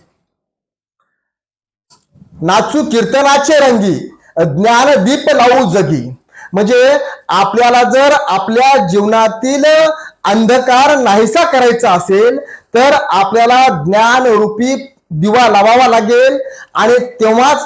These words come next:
आपलं जीवन हे प्रकाशमय होईल. म्हणजे अशा पद्धतीनं एक चांगली शिकवण, विचार संत नामदेव महाराजांनी आपल्याला तेराव्या शतकात दिला.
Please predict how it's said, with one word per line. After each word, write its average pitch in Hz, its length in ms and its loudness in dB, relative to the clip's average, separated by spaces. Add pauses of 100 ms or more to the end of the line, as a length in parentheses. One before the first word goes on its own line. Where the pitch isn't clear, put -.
आपलं 220 320 -2
जीवन 220 340 -2
हे 247 120 2
प्रकाशमय 214 640 -2
होईल. 131 360 -4 (580)
म्हणजे 247 380 0 (280)
अशा 254 440 0
पद्धतीनं 240 680 0 (260)
एक 285 260 0
चांगली 233 520 0
शिकवण, 247 600 -2 (160)
विचार 202 540 0 (260)
संत 208 260 -4 (140)
नामदेव 208 460 0
महाराजांनी 233 500 0 (240)
आपल्याला 247 500 0 (380)
तेराव्या 247 340 2
शतकात 262 320 -2
दिला. 147 340 -2